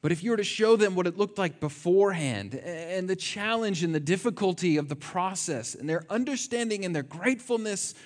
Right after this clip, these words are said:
for the final product, it, it, it's immeasurable. So what do we learn of the, the covenant God in Genesis chapter seventeen?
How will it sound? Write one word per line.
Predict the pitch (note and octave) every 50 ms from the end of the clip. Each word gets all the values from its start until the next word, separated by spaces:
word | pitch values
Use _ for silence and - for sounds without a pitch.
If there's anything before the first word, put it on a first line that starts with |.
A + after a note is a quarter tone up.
| - - - -
for | - - G3+ G3 F#3
the | F3+ F#3
final | - - - F3 F#3 F#3+ F#3 F3+
product, | F3+ - - F3+ F#3+ F#3+ F#3 F3 F3
it, | F#3 F#3+ -
it, | F#3+ G3+ - -
it's | G3+ G#3+ F3+ G#3 F#3 -
immeasurable. | G#3 G3+ G3 F#3+ G3 G#3 A3+ B3 A3+ B3+ C4+ A#3+ G3+ D#3+ C3+ G#2+ - - - - - _ _ - _ _ _ _ _ _ _ _ _ _ _ _ _ _ _ _ _ _ _ _ _ _ _ _ _ _ _ _ _ _ _ _ _ _ _ _ _ _ - - -
So | - - - D#3+
what | F3+ A#3+ A#3+
do | B3+
we | A#3+ G#3 F3
learn | D#3 D#3+ D#3+ E3 E3+ E3+ D#3+
of | C#3+ C3
the, | B2+ C3+ B2 B2+ - - - - _ _ -
the | - C3+
covenant | B2+ - - C3 F3+ F3+ F3 F3+ E3+ D#3 C#3+ C#3 C3
God | A#2 C3+ B2+ C3+ D3 C#3+ C3 A2+ G#2+ G#2 - - - _ _ _ _ _ _ _
in | - C#3 C#3+ C3+
Genesis | B2+ C#3 C3 C3+ C3 B2+ - A#2+ G#2+ -
chapter | - A#2 G2+ G#2+ - G2+
seventeen? | F#2+ - - F#2+ F#2 F#2 F2+ - - F2 E2+ E2+ D2+